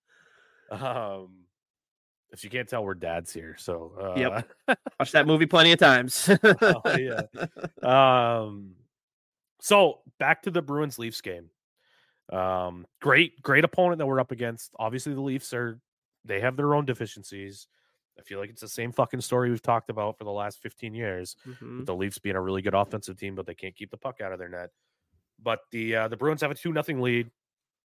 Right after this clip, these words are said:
Speaker 1: Becomes two to one early in the third. Leafs fight. We already talked about this. Bruins give up a goal late. Leafs force O T. Great overtime.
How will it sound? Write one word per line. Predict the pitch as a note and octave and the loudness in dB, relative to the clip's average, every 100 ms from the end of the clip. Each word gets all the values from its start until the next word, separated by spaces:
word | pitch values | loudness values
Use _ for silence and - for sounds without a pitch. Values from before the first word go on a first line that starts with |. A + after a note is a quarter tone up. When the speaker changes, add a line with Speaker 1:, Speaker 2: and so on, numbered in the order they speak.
| _ _ | _ _
Speaker 1:
Becomes | F2+ F#2+ - | -16 -16 -14
two | C3+ | -10
to | B2+ | -8
one | B2 A#2+ | -8 -6
early | A2+ A#2 | -4 -4
in | A2+ | -4
the | |
third. | A2+ G#2 G#2 G#2 G2+ | -4 -4 -4 -6 -10
Leafs | G2 G#2+ - | -14 -14 -12
fight. | G#2 G#2+ G#2+ | -12 -12 -10
We | F#2+ | -8
already | G2+ A2+ - | -6 -6 -4
talked | - G#2 G#2 | 2 2 4
about | G2+ F#2+ | 2 2
this. | G2+ F#2+ | -2 -4
Bruins | - G2 G2 G2+ | -10 -10 -10 -10
give | G2+ | -16
up | G#2 | -16
a | G#2+ | -12
goal | G#2+ G#2+ G2+ | -8 -8 -8
late. | F#2 F#2 _ _ _ - | -10 -12 _ _ _ -12
Leafs | G2 - | -10 -8
force | G#2+ G2+ | -8 -6
O | G#2 | -6
T. | G2 F#2+ F#2 - _ - | -4 -6 -6 -8 _ -2
Great | C#3 D#3+ A3 | 6 8 8
overtime. | F3+ C#3 - B2+ A2+ A2 | 8 6 4 6 6 4